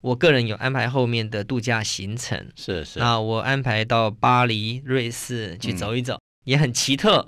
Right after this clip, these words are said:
Speaker 2: 嗯。
Speaker 1: 啊，我所有事情办完了，从汉诺威飞巴黎的时候，我到了巴黎这么戴高乐机场，这么漂亮的地方，
Speaker 2: 嗯。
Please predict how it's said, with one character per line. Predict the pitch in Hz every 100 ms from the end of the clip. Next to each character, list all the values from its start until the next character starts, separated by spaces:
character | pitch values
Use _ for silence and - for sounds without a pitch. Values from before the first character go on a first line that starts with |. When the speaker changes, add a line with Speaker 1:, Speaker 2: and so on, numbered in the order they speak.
| _
Speaker 2:
嗯。 | 123 120
Speaker 1:
啊， | 110 104 82 80
我 | 113 120 120
所 | - 170
有 | 143
事 | 165
情 | 139 135
办 | 160
完 | 120 101
了， | 110 113 - _ _ _ _ -
从 | 120 113 120 131 139 139 147 160 -
汉 | 165 156
诺 | 139
威 | 135 135
飞 | 131 135
巴 | 131 160 160
黎 | 117
的 | 110
时 | -
候， | 113 120 107 - -
我 | 117
到 | 117 165
了 | 135
巴 | 127 156
黎 | 147 127
这 | 147
么 | 131
戴 | 120 147
高 | 143 143
乐 | 139
机 | 123 135
场， | 123 110
这 | 123
么 | 151
漂 | 143 147
亮 | 135 120
的 |
地 | 120
方， | 113 110 98 127
Speaker 2:
嗯。 | 113